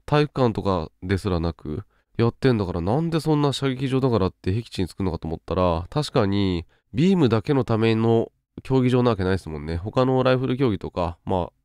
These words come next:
それ言ったら他の、なんだ、でも他の競技に使うかな？ライフル競技場と併用でできそうな。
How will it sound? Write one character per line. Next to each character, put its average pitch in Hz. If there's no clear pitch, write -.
そ -
れ 127
言 131
っ -
た 120
ら 98
他 104
の、 113
な 98
ん 98
だ、 76
で 113
も 101
他 113
の 170
競 175
技 95
に 80
使 -
う 123
か -
な？ 80
ラ 104
イ 113
フ 110
ル 110
競 123
技 110
場 107
と -
併 135
用 131
で 117
で 104
き -
そ 110
う 85
な。 73